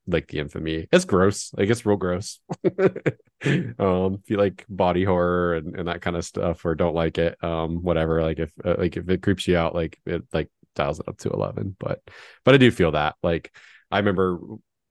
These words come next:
immediately wanting to go to read the books, like, after seeing th-, this film, 'cause I was like, "Well, I wanna know more about, like, this guy and what he was up to." And Red Dragon was a little more satisfying and giving you some,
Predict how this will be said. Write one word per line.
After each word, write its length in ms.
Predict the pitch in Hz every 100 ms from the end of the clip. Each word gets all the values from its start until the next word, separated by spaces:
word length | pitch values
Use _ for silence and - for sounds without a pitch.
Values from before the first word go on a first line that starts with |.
| _ _ _ -
immediately 440 | 120 117 107 98
wanting 280 | 92 92 90
to 80 | 87
go 100 | 90
to 80 | 80
read 200 | 82 76
the 60 |
books, 380 | 76 80 - -
like, 140 | 78 80
after 220 | - 85
seeing 260 | 85 78
th-, 100 | - -
this 280 | 85 101
film, 260 | - 82 82
'cause 140 | 87
I 80 | 78
was 180 | 78 80
like, 240 | 73 76
"Well, 80 | 82
I 60 | 110
wanna 180 | 85 71
know 140 | -
more 220 | 87 85
about, 320 | 80 78 - -
like, 320 | 80 - - _ -
this 140 | 107
guy 180 | - 76
and 100 | 85
what 100 | 85
he 100 | 87
was 140 | -
up 160 | - -
to." 300 | 101 50 98
And 280 | - 107 101 -
Red 220 | 87 78
Dragon 320 | 73 76 85
was 320 | 90 87 - -
a 40 |
little 200 | 85 78
more 160 | 82 87
satisfying 640 | - - 87 - - -
and 120 | 52 -
giving 220 | - -
you 120 | -
some, 300 | - -